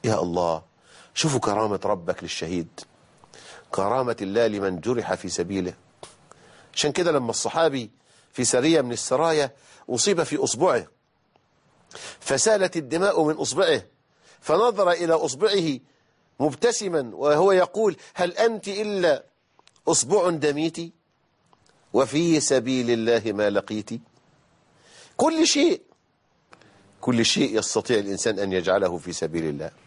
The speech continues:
وكما قلنا الجهاد ليس ميدانه المعارك فقط، جهاد المعارك هذا أعلى وأرقى أنواع الجهاد، لكن هناك جهاد أعداء الله بالكلمة.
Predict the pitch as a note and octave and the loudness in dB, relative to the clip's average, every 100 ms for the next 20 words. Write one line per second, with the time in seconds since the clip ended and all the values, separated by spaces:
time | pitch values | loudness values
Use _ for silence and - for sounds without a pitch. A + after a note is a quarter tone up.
0 | _ _ - _ _ - - - F2+ C3 | _ _ -20 _ _ -20 -14 -4 -2 0
1 | B2 A#2 C3 A2 G#2+ G#2 F#2 G2 G#2+ A#2 | 0 0 -2 0 -2 -2 -4 -2 0 0
2 | F#2+ - _ _ _ _ _ _ - C3 | -2 -10 _ _ _ _ _ _ 0 0
3 | B2+ A#2 A2 G#2 A#2+ A#2 G#2+ G#2 G2 G2+ | 2 0 0 0 0 0 0 -2 0 2
4 | A#2 G#2+ - - F#2+ _ - - - G2 | 0 -4 -8 -6 -6 _ -20 -20 -8 0
5 | B2+ C#3+ B2+ A2+ B2 D3 D3 C#3 C#3 F#3+ | 0 0 -2 -2 -2 0 0 0 0 2
6 | A3 F3+ F3 D#3 A#2 - _ _ - B2+ | 2 2 2 2 2 -2 _ _ -4 0
7 | - A#3+ - - E3 D3+ D3+ D#3 C#3 A#2+ | 2 0 -2 -2 0 0 -2 -2 -4 -4
8 | C3 B2+ F#2+ _ _ _ _ _ _ - | 0 0 0 _ _ _ _ _ _ -20
9 | - _ - - G#2 F2 F2+ G#2 A#2+ A2+ | -20 _ -4 -2 -2 -4 -2 2 2 0
10 | G2+ F#2 G#2 G#2+ G2 E2+ F2 F#2+ A2+ G2+ | -4 -2 -2 -2 0 0 0 0 -2 -2
11 | F#2+ G#2 F#2+ E2+ E2 - A#2 E2+ | -4 -4 -4 -8 -8 -4 -2 -2